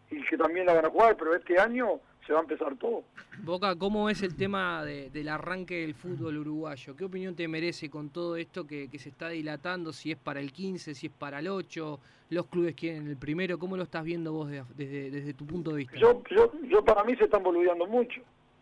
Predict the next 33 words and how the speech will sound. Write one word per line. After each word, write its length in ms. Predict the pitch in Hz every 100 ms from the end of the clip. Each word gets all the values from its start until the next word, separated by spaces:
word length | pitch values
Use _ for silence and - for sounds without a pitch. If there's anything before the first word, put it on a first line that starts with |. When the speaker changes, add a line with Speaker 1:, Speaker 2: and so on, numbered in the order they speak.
| _ _ _
Speaker 1:
porque, 600 | - 143 127 160 151 147 135 _ - - _ -
eh, 460 | 135 139 135 135 -
ustedes 300 | 147 - 175
no 80 | 170
sé 100 | 151
si 80 | 160
se 60 |
acuerdan 380 | 160 156 208 196
que 100 | 165
yo 120 | 160 170
hace 120 | 170
dos 180 | 165 170
meses 300 | 214 214 165
que 60 | 156
vengo 240 | 160 156
peleando 340 | 143 156 160 156
por 180 | 165
esto. 360 | 190 190 180 - -
Speaker 2:
Sí. 200 | - 131 123 - - _
Speaker 1:
Después, 280 | 139 135 170 156
después 280 | 160 - 175
agarró 300 | 170 170 180
la, 340 | 170 156 139 - _ _ _ _ _ _ _
la 140 | 143
antorcha 520 | 151 147 190 185 - 165
del 100 | 160
Flavio 320 | 165 165 165
Perman, 600 | 208 233 214 180 175 165
después 240 | 147 165
lo 80 | 170
agarraron 300 | 160 165 170
algunos 300 | 165 170 165
clubes. 460 | 160 233 233 208